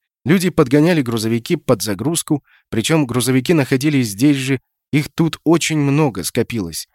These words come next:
А в будущем они тоже в анклав пойдут. Шум, рык дизелей, жужжание электромоторов погрузчиков.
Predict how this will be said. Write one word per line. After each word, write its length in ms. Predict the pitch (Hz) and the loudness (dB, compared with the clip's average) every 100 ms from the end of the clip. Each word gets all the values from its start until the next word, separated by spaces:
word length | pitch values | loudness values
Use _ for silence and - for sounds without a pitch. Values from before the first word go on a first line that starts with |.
| _ - | _ -8
А 240 | 110 120 101 | 0 0 0
в 40 | |
будущем 460 | 123 175 123 - 92 | -2 -2 -2 -4 -4
они 260 | 110 139 175 | 0 2 0
тоже 380 | - 156 117 110 | 2 4 4 0
в 40 | |
анклав 340 | 113 113 101 - | -2 0 -2 -2
пойдут. 380 | 101 82 - _ | -4 -4 -12 _
Шум, 460 | - - 180 131 98 | -6 0 2 2 0
рык 200 | 131 135 | -2 -2
дизелей, 560 | 107 196 147 135 113 98 | -2 -2 0 0 0 -2
жужжание 560 | 110 117 160 160 147 | -2 0 2 2 2
электромоторов 800 | 147 135 - 143 135 156 151 - | 0 0 2 2 2 2 2 2
погрузчиков. 880 | 143 113 127 170 - 127 98 90 | 0 2 0 0 -2 -6 -8 -8